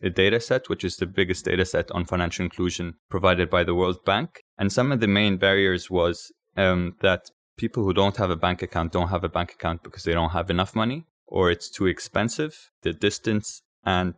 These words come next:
the documentation requirements to open up a bank account. Digital identity has a role to play in all of these, and they could substantially, uh, enhance, uh, the, the cost sustainability model for financial service providers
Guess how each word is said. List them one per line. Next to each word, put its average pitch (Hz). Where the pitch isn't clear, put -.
the -
documentation 87
requirements 85
to -
open 87
up 82
a 80
bank 80
account. 78
Digital 147
identity 120
has 104
a 98
role 101
to 110
play 98
in 92
all 101
of 95
these, 110
and 95
they 98
could 95
substantially, 95
uh, 92
enhance, 98
uh, 87
the, 90
the 90
cost -
sustainability 95
model 101
for 107
financial 104
service 110
providers 117